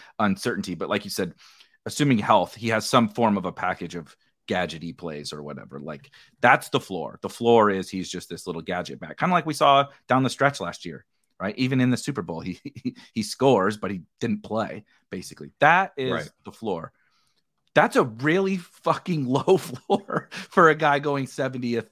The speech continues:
Speaker 1: overall. Like,
Speaker 2: That's a real, that's a high, I mean, so one thing to think about with, like, what you're paying for players is, like, what you need from various points in the draft.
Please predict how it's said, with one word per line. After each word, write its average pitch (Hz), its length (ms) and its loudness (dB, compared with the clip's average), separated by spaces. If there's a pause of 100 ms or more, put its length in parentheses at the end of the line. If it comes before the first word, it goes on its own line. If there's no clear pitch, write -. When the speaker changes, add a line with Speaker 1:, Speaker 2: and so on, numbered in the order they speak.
Speaker 1:
overall. 104 540 -2
Like, 95 340 -4
Speaker 2:
That's 185 140 2
a 208 60 8
real, 147 260 2
that's - 180 2
a 160 60 4
high, 135 480 4 (640)
I 135 40 -2
mean, 143 160 0 (340)
so 175 240 0
one 180 420 -2
thing 220 160 0
to 156 60 0
think 139 200 -4
about 101 360 2
with, 101 240 -2
like, 92 280 -2 (320)
what 110 360 0
you're 120 120 -4
paying 104 420 -4
for 104 120 -8
players 123 640 -6
is, 104 140 -8
like, 95 140 0
what 98 280 -2
you 117 140 -4
need 98 500 -6 (360)
from 104 240 -2
various 98 360 0
points 98 420 -6
in 98 100 -6
the 85 60 -6
draft. 78 540 -8